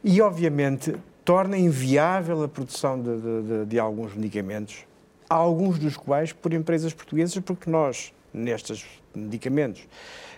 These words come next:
com substâncias ativas mais conhecidas, alguns deles temos até bastantes fabricantes em Portugal. E é isso que nós devíamos pensar, olhar para o nosso país como um conjunto. E depois deixe-me só dizer uma coisa que eu,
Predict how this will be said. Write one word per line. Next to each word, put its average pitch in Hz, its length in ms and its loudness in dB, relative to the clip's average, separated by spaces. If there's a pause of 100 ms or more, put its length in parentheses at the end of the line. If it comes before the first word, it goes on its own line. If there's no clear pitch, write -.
(120)
com 113 380 -2
substâncias 117 460 -2
ativas 104 380 -4
mais 104 280 -4
conhecidas, 98 680 -8
alguns 107 220 -8
deles 123 120 -10
temos 160 240 -4
até 160 240 0
bastantes 156 540 -6
fabricantes 156 460 -4
em 151 80 -4
Portugal. - 340 -6 (320)
E 175 80 4
é 175 60 6
isso 180 160 0
que 175 100 -4
nós 170 140 2
devíamos 156 280 -2
pensar, 156 380 0
olhar 139 240 0
para 143 120 -4
o 143 40 -2
nosso 143 160 -6
país 147 220 -2
como 127 200 -2
um 123 40 -4
conjunto. 90 500 -10 (300)
E 117 100 -4
depois 139 220 0
deixe-me 139 260 -2
só 127 180 0
dizer 120 200 -4
uma 120 160 -4
coisa 127 300 -4
que - 280 -8
eu, 123 140 0